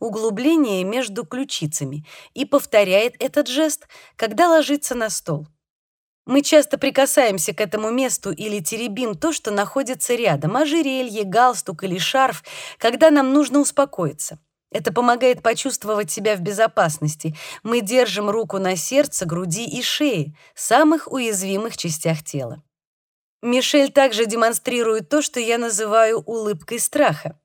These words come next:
Улыбаясь, показывает белки глаз. Это сигнал опасной зоны, потому что он не соответствует ситуации. Мы так делаем, когда пытаемся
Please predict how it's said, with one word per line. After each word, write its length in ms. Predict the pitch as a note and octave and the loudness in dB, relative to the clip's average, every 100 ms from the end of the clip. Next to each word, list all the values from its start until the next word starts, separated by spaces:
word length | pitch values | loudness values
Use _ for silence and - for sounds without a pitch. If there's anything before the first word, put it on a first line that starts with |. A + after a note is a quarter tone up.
| _ _ - - - | _ _ -20 -18 -8
Улыбаясь, 640 | A3+ A#3+ G#3+ E4+ A3+ - | -4 0 6 6 4 0
показывает 840 | G#3 D3+ D#4+ C#4+ C#4+ C4+ B3+ - | -2 2 2 2 0 0 -2 -6
белки 580 | - F3 A#3+ A3+ - C#4 | -12 -6 -4 -4 -4 -6
глаз. 520 | G#3+ B3 F3+ D3 - _ _ _ _ _ - - | -2 -2 0 -2 -10 _ _ _ _ _ -16 0
Это 260 | A3 D4 | 2 2
сигнал 460 | D4+ E4+ D4 D4 D#4 | 0 2 4 4 4
опасной 600 | - D4 - B3+ - C#4+ | 2 2 4 4 4 2
зоны, 340 | C#4 B3 F#3 F#3+ | 2 2 0 0
потому 340 | A#3+ A#3+ A3+ | -2 -2 -2
что 180 | - F#3 | -4 -4
он 240 | G#3+ A#3 | -4 -4
не 100 | A#3 | -4
соответствует 840 | A#3 A3+ G#3 G#3 F#3+ - F#3+ G#3 D#3 | 0 2 2 0 -4 -4 -4 -6 -6
ситуации. 720 | A#3+ C#4+ D4 F3 - D3 D3 _ _ _ _ _ _ _ - | -6 2 2 2 -2 -8 -8 _ _ _ _ _ _ _ -6
Мы 220 | B3 C#4+ | 2 4
так 220 | C4 B3 | 4 2
делаем, 400 | A3 D4 C4+ A3+ | 4 4 4 0
когда 260 | - A3+ A#3+ | 0 2 -2
пытаемся 720 | F#3+ B3 A#3+ A3 G3 - | -2 -2 -2 -2 -4 -2